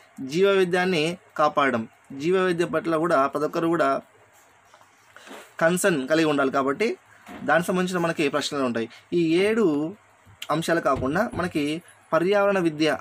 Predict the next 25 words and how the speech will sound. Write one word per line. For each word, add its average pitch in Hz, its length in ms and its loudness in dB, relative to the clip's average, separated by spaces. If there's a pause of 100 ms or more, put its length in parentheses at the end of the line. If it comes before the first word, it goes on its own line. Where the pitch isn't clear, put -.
అనే 156 140 0
అంశం 156 280 -2
పైన 160 200 0
కూడా 156 360 0 (300)
రెండు 151 440 2
మార్కులు 156 340 2
వచ్చే 139 160 0
అవకాశం 131 320 -2
ఉంటుంది. 117 280 -6 (120)
కాబట్టి 165 380 -2 (340)
ఈ 143 160 0
వే-, 131 300 -2 (100)
ఏడు 196 320 2
విద్యా 170 340 0
ప్రమాణాలనే 135 800 0 (300)
మనము 139 500 0 (1400)
విశ్లేషించుకొని 170 800 -2 (420)
ప్రశ్నపత్రంని 180 920 0 (520)
బాగా 151 200 2
అర్థం 156 280 0
చేసుకొని 156 520 0
మీరు 147 400 2 (200)
సమాధానాలు 156 600 4 (200)
రాయవలసి 135 420 2
ఉంటుంది. 117 520 -2